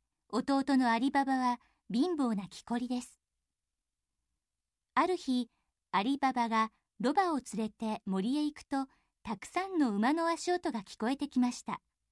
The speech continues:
見ると、馬に乗った男たちが近づいてきます。恐ろしい顔をしている。きっと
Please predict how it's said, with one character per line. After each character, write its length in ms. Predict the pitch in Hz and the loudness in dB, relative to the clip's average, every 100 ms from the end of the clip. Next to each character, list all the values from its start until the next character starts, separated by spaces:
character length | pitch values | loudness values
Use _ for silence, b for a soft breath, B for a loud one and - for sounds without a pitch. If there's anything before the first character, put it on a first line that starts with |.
| _ _ _ _ _ _ _ _ _ _ - | _ _ _ _ _ _ _ _ _ _ 0
見 100 | 294 | 2
る 120 | 359 | 2
と、 280 | 349 247 233 _ _ _ - | 0 -2 -2 _ _ _ -2
馬 240 | 233 294 | 4 4
に 120 | 392 381 | 4 0
乗 120 | 285 | 0
っ 40 | |
た 220 | - 220 | 0 -4
男 280 | 208 262 339 | -2 -2 -2
た 120 | 302 | -4
ち 160 | 269 - | -4 -8
が 100 | 170 | -14
近 220 | - - | -8 -4
づ 160 | 262 302 | -2 -2
い 80 | 302 | -2
て 100 | 294 | -2
き 140 | 247 | 0
ま 100 | 233 | -2
す。 140 | - _ _ _ _ _ _ _ _ _ _ _ _ _ _ - | -4 _ _ _ _ _ _ _ _ _ _ _ _ _ _ -14
恐 240 | 165 233 | -8 -4
ろ 80 | 233 | -4
し 240 | 220 240 | -4 -4
い 40 | 233 | -4
顔 220 | 180 175 | -8 -12
を 80 | 175 | -10
し 100 | - | -8
て 120 | 208 | -6
い 100 | 196 | -6
る。 180 | 196 - _ _ _ _ _ - | -8 -10 _ _ _ _ _ -18
き 100 | - | -18
っ 0 | - | -6
と 220 | 220 226 | -2 -2